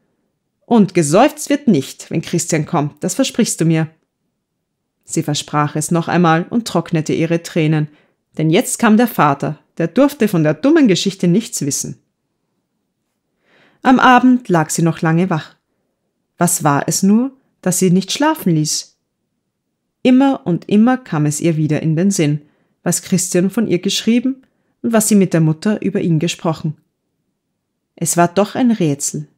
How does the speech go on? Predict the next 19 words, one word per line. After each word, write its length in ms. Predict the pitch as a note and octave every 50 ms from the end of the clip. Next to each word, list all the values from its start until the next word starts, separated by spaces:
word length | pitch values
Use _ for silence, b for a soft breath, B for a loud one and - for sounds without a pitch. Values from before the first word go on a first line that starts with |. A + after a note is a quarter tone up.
| _ _ _
Sie 180 | - - - G3
freute 340 | - - F3 D3+ - - C3+
sich 280 | - D#3 D3+ - -
wirklich 400 | G3+ C#4 C#4 C#4 - C#3+ - D#3
auf 80 | C#3+ -
sein 220 | - D#3 C#3+ D#3
Kommen, 340 | - - E3+ E3+ F#3 A3 C4 - _ _ _ _ _ _ _ _ _ _ _ -
und 260 | - C4 A3 A#3+ -
doch, 280 | C#4+ C#4 C#4 - - _ _ _ _ _ _
wenn 120 | - E3+ E3+
sie 100 | - E3+
es 100 | D#3+ -
sich 160 | E3 - -
vorstellte, 720 | - - E3+ F3+ F3 - - G3+ G3 F#3+ - G#3 G#3+ G#3 _ _ _ _ _ _ _
ward 200 | - E3 D#3+ -
ihr 100 | E3+ -
beklommen 600 | - B3 B3 - - - F3 D3+ D#3 D3+ D3+ -
ums 240 | - G#3 G3+ - -
Herz. 440 | E3 C#3+ C#3+ C#3+ - - - _